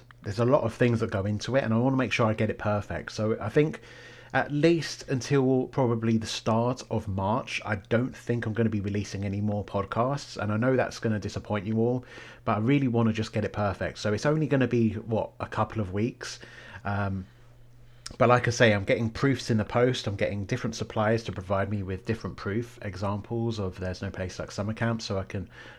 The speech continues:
make sure that when you get it in your hands, it's gonna be perfect. So, um, it's all done for the right reasons.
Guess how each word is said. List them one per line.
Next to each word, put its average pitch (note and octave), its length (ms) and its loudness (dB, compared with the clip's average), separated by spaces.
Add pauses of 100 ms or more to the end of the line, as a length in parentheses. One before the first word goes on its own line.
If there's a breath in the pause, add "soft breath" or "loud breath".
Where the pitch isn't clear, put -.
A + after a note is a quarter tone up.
make B2+ 180 -2
sure A2+ 240 4
that G#2+ 80 0
when A2 200 2
you A2+ 140 4
get A2 160 2
it G#2 60 0
in G#2 100 -2
your G2 120 -2
hands, G2 360 -4
it's - 140 -14
gonna F#2+ 180 -4
be F2+ 80 -8
perfect. - 640 -6
So, F#2+ 320 -4 (420 loud breath)
um, G2 280 -2
it's G#2+ 160 -4
all F3+ 140 6
done E3 180 4
for - 100 -6
the C#3 100 2
right B2 240 2
reasons. A2 600 4